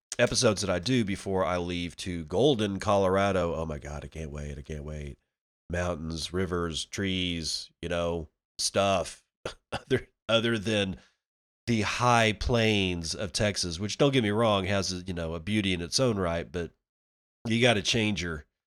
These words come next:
you gotta change what you're looking at every once in a while. I know people that, that live full-time in Colorado that are like,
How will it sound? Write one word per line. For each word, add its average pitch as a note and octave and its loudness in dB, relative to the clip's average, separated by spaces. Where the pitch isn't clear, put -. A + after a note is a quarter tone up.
you G#2+ -4
gotta A#2 6
change G#2+ 2
what G#2 -2
you're F#2 -4
looking F#2+ -4
at F2 -4
every F2 -6
once F2 -6
in F#2 -8
a E2+ -6
while. E2+ -4
I C#3 6
know B2+ 6
people A#2 0
that, F2 -4
that F#2 -2
live G2 0
full-time F#2 -2
in E2 -6
Colorado E2+ -2
that D#2+ -6
are E2 -6
like, E2 -4